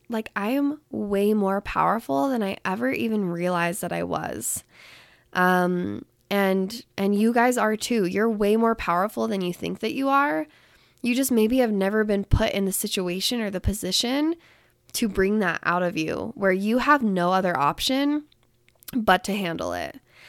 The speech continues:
Like I always say, like, when one of my clients is really struggling with limiting beliefs and they're like, "I just can't do it.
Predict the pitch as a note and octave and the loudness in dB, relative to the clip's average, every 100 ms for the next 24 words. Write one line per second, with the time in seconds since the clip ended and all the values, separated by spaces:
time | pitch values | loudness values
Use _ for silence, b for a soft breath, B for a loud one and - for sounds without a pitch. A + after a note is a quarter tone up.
0 | B B G#3 F#3 F#3 - - F#3+ G3 G#3+ | B B 0 2 2 -2 -4 2 4 4
1 | A3+ G#3+ - F#3 F3 F3+ F#3+ F#3+ G3 F#3+ | 4 0 0 0 0 -2 -4 -4 -2 0
2 | F#3 G#3 G#3+ - E3+ E3+ F3 F#3+ G#3 F3+ | 0 0 -2 -4 -2 -2 -2 -6 -6 -4
3 | F3 - F3+ E3+ F3+ F3+ F3+ F3+ F3 F3 | -2 -2 -4 -2 -4 -4 -4 -4 -4 -6
4 | F#3 F3+ F3+ A3 - - G#3 F#3+ F3+ F3+ | -6 -4 -4 -4 -6 -4 -2 0 -2 -4
5 | - b b b - G#3 - G3 G3 - | -8 b b b -4 -4 0 0 0 -4
6 | F#3 - F3+ F3 G3 A#3+ | -6 -4 -2 0 0 -4